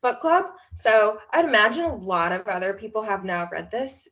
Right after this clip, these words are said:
given the attention that she brought to it, and have probably also cried their way through it with us. Um,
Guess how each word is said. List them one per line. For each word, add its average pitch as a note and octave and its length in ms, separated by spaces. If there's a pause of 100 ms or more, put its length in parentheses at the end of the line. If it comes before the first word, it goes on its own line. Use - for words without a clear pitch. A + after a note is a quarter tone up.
(120)
given F3+ 340
the F3+ 120
attention F3 640
that F#3 280
she G3 320
brought F#3 340
to - 100
it, A#3 280
and A3+ 160
have A#3 260 (560)
probably G#3+ 400
also G3 260 (200)
cried F3+ 280
their F#3 160
way F#3 200
through F3+ 340
it F3 160
with F#3 220
us. F3 480 (500)
Um, F#3 480